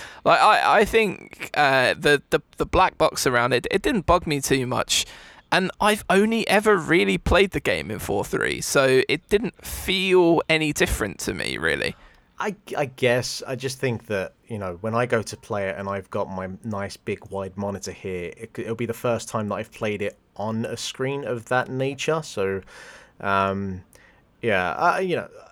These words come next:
Speaker 1: But it looks
Speaker 2: I guess the
Speaker 1: incredible, man. Honestly,
Speaker 2: Oh,
Speaker 1: like, you'll
Speaker 2: sure,
Speaker 1: see it
Speaker 2: sure.
Speaker 1: on
Speaker 2: In
Speaker 1: that
Speaker 2: ter-,
Speaker 1: s-,
Speaker 2: in
Speaker 1: that
Speaker 2: terms of how it
Speaker 1: display.
Speaker 2: looks. Yeah, yeah, I'm, I'm sure in terms of, like, it all being cleaned up, it's gonna look good still. And I know that they, uh, redrew all of, like, the, the U I and stuff, and that's a lot cleaner, and they've done that across all three games.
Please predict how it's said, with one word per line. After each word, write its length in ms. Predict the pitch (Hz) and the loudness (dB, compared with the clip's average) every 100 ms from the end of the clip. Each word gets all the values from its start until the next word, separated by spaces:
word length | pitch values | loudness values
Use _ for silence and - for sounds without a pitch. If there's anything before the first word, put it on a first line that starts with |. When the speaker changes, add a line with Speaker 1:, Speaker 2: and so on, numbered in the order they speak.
| _ - | _ -8
Speaker 1:
But 100 | - | -2
it 100 | 277 | 2
looks 160 | - - | 2 2
Speaker 2:
I 80 | - | 4
guess 100 | 185 | 6
the 80 | 277 | 6
Speaker 1:
incredible, 240 | - 110 | 4 2
man. 260 | 107 117 - | 0 -4 0
Honestly, 360 | 233 220 170 | 2 4 6
Speaker 2:
Oh, 100 | 214 | 6
Speaker 1:
like, 120 | 285 | 6
you'll 80 | 269 | 6
Speaker 2:
sure, 40 | 202 | 4
Speaker 1:
see 220 | - 370 | 4 4
it 60 | 196 | 6
Speaker 2:
sure. 100 | - | 6
Speaker 1:
on 40 | |
Speaker 2:
In 120 | 147 | 4
Speaker 1:
that 60 | - | 2
Speaker 2:
ter-, 80 | 220 | 0
Speaker 1:
s-, 60 | |
Speaker 2:
in 60 | 185 | 2
Speaker 1:
that 80 | 170 | 2
Speaker 2:
terms 120 | 202 | 2
of 60 | 147 | 2
how 160 | 139 | 4
it 20 | 190 | 2
Speaker 1:
display. 120 | 127 | 0
Speaker 2:
looks. 380 | 113 - - - _ _ | -8 -10 -18 -20 _ _
Yeah, 160 | 185 | -2
yeah, 160 | 92 76 | -2 -4
I'm, 140 | 117 | -6
I'm 140 | 160 151 | -4 -4
sure 140 | 190 | -4
in 60 | 151 | -2
terms 240 | 135 120 | -2 -4
of, 100 | 107 | -6
like, 180 | 104 95 | -8 -8
it 100 | - | -10
all 180 | 120 113 | -8 -8
being 180 | 110 104 | -8 -10
cleaned 300 | - 104 101 | -10 -8 -8
up, 120 | 98 | -10
it's 120 | 92 | -12
gonna 200 | 107 98 | -12 -10
look 180 | 92 - | -12 -10
good 240 | 107 95 | -10 -10
still. 420 | - - 76 67 - | -12 -10 -8 -10 -12
And 340 | 101 104 117 | -8 -6 -4
I 60 | 120 | -4
know 180 | 127 127 | -4 -4
that 180 | 117 | -6
they, 260 | - 107 104 - - - - _ _ | -8 -8 -10 -16 -20 -20 -20 _ _
uh, 180 | 110 101 | -6 -6
redrew 720 | 95 110 98 - 104 98 95 - | -6 -10 -10 -10 -10 -10 -10 -10
all 180 | 107 | -10
of, 100 | 92 | -8
like, 280 | 98 95 - | -10 -12 -12
the, 160 | - 92 | -12 -10
the 100 | 95 | -12
U 240 | 90 98 95 | -14 -10 -10
I 140 | 92 | -10
and 140 | 95 | -12
stuff, 320 | 95 - 80 - | -14 -14 -14 -12
and 100 | 101 | -12
that's 180 | 85 | -10
a 40 | 98 | -12
lot 160 | 82 | -12
cleaner, 380 | - 110 101 90 | -12 -14 -12 -12
and 100 | 87 | -12
they've 160 | 98 92 | -12 -8
done 160 | 110 | -8
that 120 | 101 - | -8 -10
across 300 | - 101 98 | -14 -14 -14
all 100 | 90 | -16
three 280 | - 92 | -14 -14
games. 500 | 90 104 95 87 - | -10 -10 -10 -14 -16